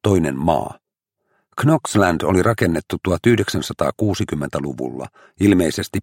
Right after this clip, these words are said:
paperimassasta ja balsapuusta. Seinät olivat niin ohuet,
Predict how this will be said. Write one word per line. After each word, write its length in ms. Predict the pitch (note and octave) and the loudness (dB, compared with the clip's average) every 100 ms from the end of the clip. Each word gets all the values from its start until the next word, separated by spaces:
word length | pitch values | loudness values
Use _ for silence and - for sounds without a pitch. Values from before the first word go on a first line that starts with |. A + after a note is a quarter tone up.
| - | -2
paperimassasta 880 | A2 G2 D#2+ C#2+ - D#2+ - D#2 | 0 0 0 -2 -4 -8 -6 -4
ja 120 | D2+ | -4
balsapuusta. 1000 | D2 G2+ D#2+ - - - G1+ - - - _ _ _ _ - - | -2 -2 -2 -6 -8 -8 -14 -14 -14 -16 _ _ _ _ -20 -18
Seinät 400 | - C#3+ B2 F#2 | 0 4 4 2
olivat 280 | F#2 F2 F2+ - | 2 2 0 2
niin 220 | B2 G2 | 2 2
ohuet, 460 | - G#2 F#2+ D#2 | 0 0 0 -4